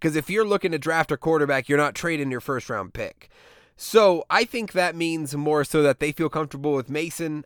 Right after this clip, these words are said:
as their quarterback. Like you said, he looked pretty good for, you know, coming in halfway through the game. I'm interested in him this week and moving forward to see what he can give the Steelers.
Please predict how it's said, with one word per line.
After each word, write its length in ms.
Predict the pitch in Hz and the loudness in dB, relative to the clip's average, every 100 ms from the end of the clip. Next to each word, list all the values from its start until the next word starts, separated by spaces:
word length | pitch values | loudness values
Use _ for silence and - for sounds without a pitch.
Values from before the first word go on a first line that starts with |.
| - | -6
as 240 | 151 175 151 | -2 -2 -4
their 140 | 156 | -4
quarterback. 500 | 165 160 151 160 151 | -2 0 0 -2 -4
Like 200 | 175 196 | -8 -10
you 80 | 208 | -6
said, 180 | 233 226 | -4 -2
he 80 | |
looked 300 | 196 226 - - | 0 -2 -4 -2
pretty 260 | 226 247 | -2 -2
good 360 | 240 220 196 170 | -6 -4 -4 -6
for, 400 | - 165 151 151 | -4 -2 0 -2
you 120 | 151 | -2
know, 100 | 147 | -4
coming 360 | - 165 170 165 | -2 -4 -4 -4
in 80 | 160 | -4
halfway 360 | 160 160 160 | -4 -4 -4
through 140 | 151 160 | -6 -8
the 80 | 147 | -6
game. 360 | 151 165 175 - - _ | -6 -6 -8 -14 -20 _
I'm 220 | 127 147 | -2 0
interested 540 | 135 156 - 156 170 160 | -2 -4 -4 -6 -4 -6
in 100 | 147 | -6
him 220 | 156 156 | -6 -6
this 240 | 156 160 | -8 -8
week 340 | 139 175 214 - | -8 -8 -6 -6
and 180 | 131 127 | -6 -4
moving 320 | 151 147 139 | -2 -2 -6
forward 500 | - 151 156 180 165 | -4 -4 -2 -4 -6
to 100 | 135 | -10
see 220 | - 156 | -8 -4
what 160 | 147 131 | -4 -4
he 180 | 151 | -6
can 260 | 143 139 120 | -8 -8 -8
give 300 | 110 143 131 | -6 -6 -4
the 80 | 120 | -8
Steelers. 600 | - 135 127 95 - | -10 -10 -10 -10 -16